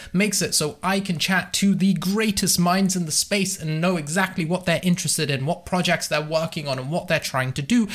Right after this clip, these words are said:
And this keeps me in tune with the market. Don't forget to subscribe to the Market Meditations newsletter. That's me and my team of researchers sharing all the fundamental and market news that you need to worry about,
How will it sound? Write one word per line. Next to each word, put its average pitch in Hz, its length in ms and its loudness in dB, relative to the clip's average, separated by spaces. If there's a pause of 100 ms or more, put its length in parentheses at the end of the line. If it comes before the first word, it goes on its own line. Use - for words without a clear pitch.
(140)
And 175 100 -2
this 190 140 2
keeps 196 320 0
me 180 80 2
in 175 240 2
tune 156 300 0
with 151 140 -2
the 165 60 -2
market. 180 500 2 (400)
Don't 202 340 -2
forget 175 460 -2
to 151 100 0
subscribe 156 540 2
to 147 60 -2
the 131 80 2
Market 131 320 0
Meditations 123 640 -2
newsletter. 127 220 0 (380)
That's 151 240 -2
me 175 340 2
and 139 100 -4
my 131 120 0
team 175 260 2
of 180 120 -2
researchers 139 680 0 (180)
sharing 147 600 0
all 190 260 -2
the 175 80 -2
fundamental 160 880 0
and 135 100 -2
market 151 380 0
news 139 300 0
that 131 120 -8
you 139 140 0
need 165 220 0
to 135 100 0
worry 117 280 2
about, 151 340 -2